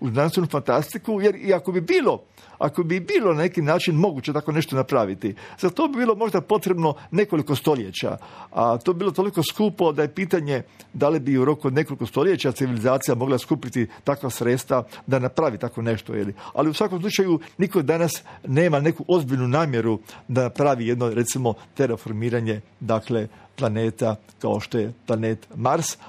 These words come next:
ali on je praktično jedini planet bi, bi mogli barem u nekom, e, science fictionu razmišljati o nekakvom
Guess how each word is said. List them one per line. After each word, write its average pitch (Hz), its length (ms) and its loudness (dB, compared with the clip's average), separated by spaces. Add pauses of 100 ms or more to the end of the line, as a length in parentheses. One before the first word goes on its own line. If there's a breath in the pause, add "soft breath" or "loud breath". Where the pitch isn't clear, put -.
(160 loud breath)
ali 127 380 0 (120)
on 160 180 2
je 120 40 -6
praktično 143 440 -2
jedini 156 360 2
planet 147 320 2
bi, 139 140 0
bi 131 100 -4
mogli 151 260 2
barem 156 300 0 (240 loud breath)
u 156 100 0
nekom, 147 340 0
e, - 360 -14 (600)
science 156 300 0
fictionu 143 360 -2 (160)
razmišljati 135 680 0 (200 loud breath)
o 127 120 2
nekakvom 127 580 0